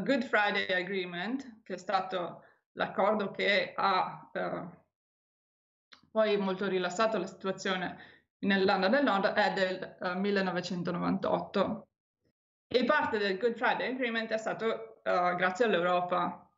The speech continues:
perché grazie all'Europa,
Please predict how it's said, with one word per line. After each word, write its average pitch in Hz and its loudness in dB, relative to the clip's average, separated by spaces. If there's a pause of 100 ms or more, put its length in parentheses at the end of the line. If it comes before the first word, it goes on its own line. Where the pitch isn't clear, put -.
(580)
perché 208 2
grazie 208 0
all'Europa, 214 0